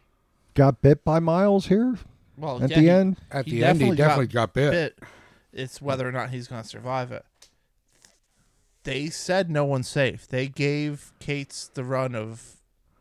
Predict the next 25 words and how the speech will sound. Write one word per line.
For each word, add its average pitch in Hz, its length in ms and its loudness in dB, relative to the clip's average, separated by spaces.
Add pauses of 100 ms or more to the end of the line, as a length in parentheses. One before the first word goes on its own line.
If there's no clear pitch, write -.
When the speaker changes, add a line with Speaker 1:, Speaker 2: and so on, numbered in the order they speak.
(560)
Speaker 1:
You, 98 180 -8 (360)
you 98 220 0
think 95 360 -2
he's 98 220 0
gonna 101 180 -2
kill 110 220 2
J 110 200 2
J 113 180 2
J? 147 300 2 (1160)
Speaker 2:
That 123 240 -6
would 131 140 -10
be 135 140 -4
an 131 80 -4
impact 143 440 -6
death. 175 480 -4 (720)
Speaker 1:
Yeah? 120 280 2 (240)
Speaker 3:
That 127 160 2
would 120 120 -2
be 120 100 -2
Speaker 1:
I 113 40 6
Speaker 3:
a 117 40 6
Speaker 1:
mean, 120 160 8
Speaker 3:
huge 120 40 8
Speaker 1:
that's 127 200 6
Speaker 3:
impact. 120 380 4